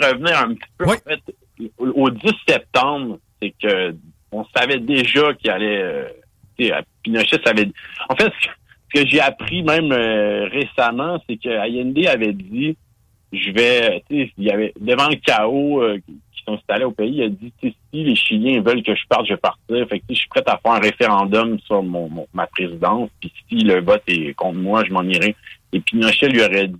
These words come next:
Speaker 1: dit, attends au onze septembre pour, euh, déclencher ton processus référendaire, tu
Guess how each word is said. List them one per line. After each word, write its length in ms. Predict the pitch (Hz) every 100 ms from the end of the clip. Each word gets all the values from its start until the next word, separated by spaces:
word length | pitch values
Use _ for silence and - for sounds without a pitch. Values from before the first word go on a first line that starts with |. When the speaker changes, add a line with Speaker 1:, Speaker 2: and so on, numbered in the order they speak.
| 95
Speaker 1:
dit, 220 | 120 147 _ _ _ _ -
attends 360 | 110 - 190
au 280 | 170 123 131
onze 120 | 120 -
septembre 580 | 110 - - 120 123 110
pour, 260 | - 98 85
euh, 120 | 87
déclencher 680 | 87 95 - 95 90 - 101
ton 140 | 90 82
processus 560 | - 82 92 87 101 -
référendaire, 640 | 85 - 85 80 82 82 80
tu 80 | _